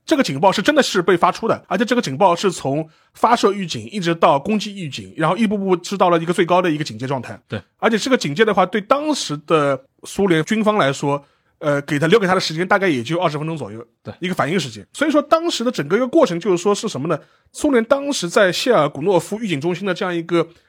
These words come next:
Speaker 1: 当值的一个军官，当-，我记得是个中校还是一个少校，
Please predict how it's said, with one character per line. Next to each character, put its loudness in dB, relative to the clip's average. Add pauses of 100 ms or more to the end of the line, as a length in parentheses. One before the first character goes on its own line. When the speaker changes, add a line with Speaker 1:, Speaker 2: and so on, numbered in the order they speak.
(200)
Speaker 1:
当 2
值 -6
的 2
一 -4
个 0
军 -4
官， -2
当-， -6 (120)
我 -2
记 -2
得 6
是 0
个 2
中 -4
校 4
还 -2
是 -6
一 -6
个 -6
少 2
校， -8